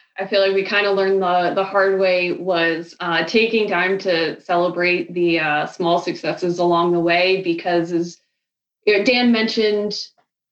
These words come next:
you know, we had the big Clean It Up campaign, driving down to zero backlog by April first, and we're planning on having a celebration for everybody who had been pitching in, and this mowing task force.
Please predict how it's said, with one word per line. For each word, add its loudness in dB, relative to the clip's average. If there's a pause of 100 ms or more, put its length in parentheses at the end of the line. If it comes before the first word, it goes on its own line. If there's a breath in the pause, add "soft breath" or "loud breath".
(140)
you 4
know, 4
we 2
had 0
the 0
big -2
Clean 0
It -2
Up 0
campaign, 0
driving 0
down -2
to -2
zero 2
backlog -2
by -6
April 0
first, 0
and 0
we're 0
planning 0
on -2
having 0
a -2
celebration 0
for 0
everybody 0
who -2
had -6
been -12
pitching -4
in, 4
and 0
this -10
mowing -4
task -8
force. 0